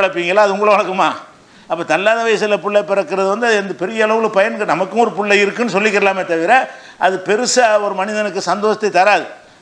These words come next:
ஆனா இப்ராஹிம் நபி அவர்களுக்கு அந்த சந்தோஷத்தை அல்லாஹ் கொடுக்கலையே. சிறந்தவர், அல்லாஹ்வுடைய தோழர், இத்தனைக்கும் அல்லாஹ்வுடைய தோழருங்கிற டைட்டில் அவருக்கு தான் இருக்குது. இத்தஹதல்லாஹு இப்ராஹிம ஹலீலா,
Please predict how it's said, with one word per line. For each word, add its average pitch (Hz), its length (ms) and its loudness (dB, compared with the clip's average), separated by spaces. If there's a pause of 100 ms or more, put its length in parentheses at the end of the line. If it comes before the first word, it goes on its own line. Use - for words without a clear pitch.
ஆனா 202 220 -2
இப்ராஹிம் 214 460 0
நபி 202 120 -2
அவர்களுக்கு 190 380 0
அந்த 185 240 -2
சந்தோஷத்தை 196 460 -2
அல்லாஹ் 190 200 0
கொடுக்கலையே. 185 380 0 (880)
சிறந்தவர், 185 520 0
அல்லாஹ்வுடைய 180 520 0
தோழர், 202 320 2
இத்தனைக்கும் 190 440 -4
அல்லாஹ்வுடைய 185 380 2 (120)
தோழருங்கிற 208 580 2
டைட்டில் 190 300 -2
அவருக்கு 170 200 -2
தான் 175 100 2
இருக்குது. 147 240 -4 (540)
இத்தஹதல்லாஹு 180 800 0
இப்ராஹிம 180 540 2
ஹலீலா, 190 340 0